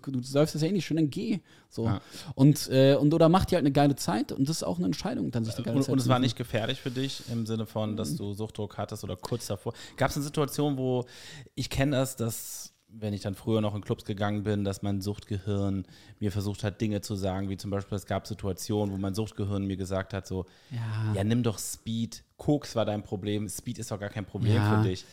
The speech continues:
Speaker 2: Also hat versucht, mich zu überlisten.
Speaker 1: Ja,
Speaker 2: Gab's
Speaker 1: man,
Speaker 2: die Situation?
Speaker 1: ja, klar, denk ich mir, dachte ich mir manchmal so, "Ja, trink jetzt nur einen, das sagt mir mein Kopf dann irgendwie
Speaker 2: Nur
Speaker 1: auch."
Speaker 2: eins, ja.
Speaker 1: Ja, dann nur ein oder so, oder mach ein, zwei Dinge einfach. Aber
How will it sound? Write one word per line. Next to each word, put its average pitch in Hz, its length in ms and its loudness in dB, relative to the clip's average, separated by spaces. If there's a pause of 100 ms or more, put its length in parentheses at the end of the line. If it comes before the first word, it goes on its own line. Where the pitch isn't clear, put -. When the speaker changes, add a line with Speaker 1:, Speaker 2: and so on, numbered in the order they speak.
Speaker 2:
Also 113 160 2
hat 117 120 0
versucht, 113 320 -4
mich 110 200 -4 (340)
zu - 120 -6
überlisten. 101 640 0
Speaker 1:
Ja, 110 300 6
Speaker 2:
Gab's 131 140 8
Speaker 1:
man, 131 80 8
Speaker 2:
die 135 80 4
Situation? 131 500 -2
Speaker 1:
ja, 131 240 4
klar, 165 260 2
denk 156 220 2
ich - 80 -2
mir, 147 140 2
dachte 127 200 -2
ich - 80 -4
mir 131 60 6
manchmal 131 280 4
so, 113 100 0
"Ja, 113 240 4
trink - 180 -4
jetzt 120 140 0
nur - 80 -4
einen, 135 180 6
das 131 140 2
sagt 135 200 4
mir 156 60 4
mein 123 160 4
Kopf - 240 -4
dann 127 140 2
irgendwie 120 160 8
Speaker 2:
Nur 104 100 8
Speaker 1:
auch." 123 200 4
Speaker 2:
eins, - 120 -12
ja. 90 240 -6
Speaker 1:
Ja, 120 100 4
dann 127 120 8
nur - 160 4
ein 139 280 8
oder 135 120 8
so, 127 120 4
oder 123 200 6
mach 113 160 2
ein, 123 200 2
zwei - 280 -2
Dinge 131 240 2
einfach. 127 340 -4 (400)
Aber 131 540 4